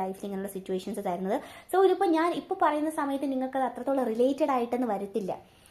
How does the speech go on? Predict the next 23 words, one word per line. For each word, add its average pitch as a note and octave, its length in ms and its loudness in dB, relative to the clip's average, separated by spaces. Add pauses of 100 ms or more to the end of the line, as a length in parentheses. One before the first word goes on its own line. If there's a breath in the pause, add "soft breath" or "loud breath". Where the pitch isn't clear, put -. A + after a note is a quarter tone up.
(280 loud breath)
അത് D#4+ 100 8 (100)
ഭാവിയിൽ, C#4+ 500 4 (280)
ഫ്യൂച്ചറിൽ, D#4+ 500 0 (160)
ഞാൻ C4 140 -2
ഇപ്പോഴും F4 280 -2
പറയുന്നത് C#4 300 -2
ഫ്യൂച്ചറിൽ D#4 800 0 (100)
നിങ്ങൾക്ക് C4+ 440 0
വരുന്ന G#3+ 260 0 (160)
സമയത്ത് A#3 400 2 (180)
മാത്രമായിരിക്കും A3 800 0 (800)
നിങ്ങൾക്കത് A3 400 4
മനസ്സിലാവുക. F3+ 460 0 (600)
ഓക്കെ, F3 140 -6 (1200 loud breath)
so C#4 80 10 (300)
ഇപ്പോഴ് D4 380 8 (220)
നിങ്ങൾക്ക് B3+ 320 4
കിട്ടിയ C4+ 200 6
ഒരു C4 160 10
ലെസൺ A#3 280 2
എന്ന് C4+ 160 4
പറയുമ്പോൾ A#3 380 2
നിങ്ങൾക്കറിയാം A#3 680 2